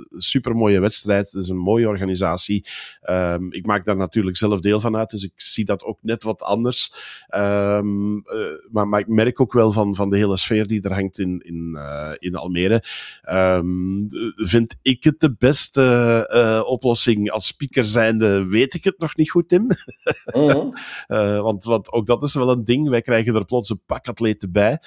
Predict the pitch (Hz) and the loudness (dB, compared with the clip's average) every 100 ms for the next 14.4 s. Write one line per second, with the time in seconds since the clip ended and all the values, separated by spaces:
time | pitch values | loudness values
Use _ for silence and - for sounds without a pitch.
0 | - - _ 92 110 139 156 - 143 123 | -16 -20 _ 2 4 4 2 0 0 0
1 | - - 120 123 110 104 104 107 117 110 | 0 -2 0 0 2 0 0 0 0 -2
2 | 101 104 101 92 127 - 143 120 110 110 | -2 -2 -2 2 2 0 -4 -2 0 -2
3 | - 95 98 - 85 - 123 185 - - | -4 -10 -8 -8 -6 -4 -2 -2 -6 -18
4 | - - - 117 110 104 107 104 202 170 | -20 -18 -12 -8 -2 0 2 2 0 0
5 | 160 151 143 - 151 127 131 139 131 143 | 0 0 -2 0 0 0 -2 -2 -2 -2
6 | 139 131 123 139 131 120 127 131 127 127 | -2 -4 -4 -4 -2 -2 -4 -2 0 0
7 | 123 120 123 120 104 110 110 101 101 113 | 0 -4 -2 -6 -2 0 -2 -6 -4 -4
8 | 117 123 123 - 135 131 135 117 - 113 | -4 -6 -6 -6 -8 -6 -6 -6 -4 0
9 | 135 127 113 147 143 110 110 135 190 254 | 2 2 2 2 0 0 2 0 -2 -8
10 | - _ _ _ 123 120 123 131 - 117 | -10 _ _ _ 0 4 4 2 0 -2
11 | 113 104 123 117 113 107 110 113 113 113 | -2 2 2 2 -2 -2 -2 -2 -4 -2
12 | 104 107 104 117 127 120 104 104 107 107 | 2 2 2 -2 -2 0 0 -2 -4 -4
13 | - 113 104 101 101 104 101 104 104 117 | -6 -6 -4 -2 -2 -2 -4 -4 -4 -2
14 | 123 131 131 196 | -2 -2 -4 -8